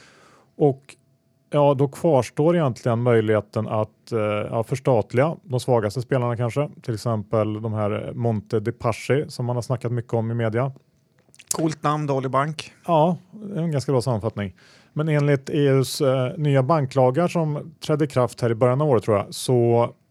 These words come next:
Speaker 1: eh, skulle det kräva en bail-in, eh, vilket i sin tur då drabbar, eh, privat, eh, spararna, småfolket,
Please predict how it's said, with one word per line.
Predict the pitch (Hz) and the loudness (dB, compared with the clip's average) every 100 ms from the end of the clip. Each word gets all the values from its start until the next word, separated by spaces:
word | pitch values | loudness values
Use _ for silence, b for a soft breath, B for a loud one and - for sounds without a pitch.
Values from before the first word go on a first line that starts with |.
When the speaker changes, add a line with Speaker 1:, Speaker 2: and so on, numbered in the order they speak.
| _ _ _ _ | _ _ _ _
Speaker 1:
eh, | - - - - - | -14 -14 -14 -16 -16
skulle | - - 135 | -8 0 2
det | 123 147 165 - _ _ - | 4 4 2 -2 _ _ -6
kräva | 135 127 110 120 | 2 4 4 2
en | 117 107 | 0 2
bail-in, | 131 113 107 120 160 135 92 - b b b b b - | 2 4 2 0 0 0 -2 -6 b b b b b -8
eh, | 113 | -4
vilket | 104 113 117 | -2 -4 -4
i | 113 | -2
sin | 131 127 | 0 0
tur | 123 113 | 2 2
då | 104 | 4
drabbar, | 104 104 95 101 98 101 107 | 4 2 4 2 2 0 -2
eh, | 110 113 | -4 -6
privat, | - 151 127 - - - | 0 2 4 2 -8 -12
eh, | - - - - | -10 -10 -10 -12
spararna, | - 117 104 131 143 | -2 2 2 2 -2
småfolket, | - 135 120 104 - | 0 0 2 0 -2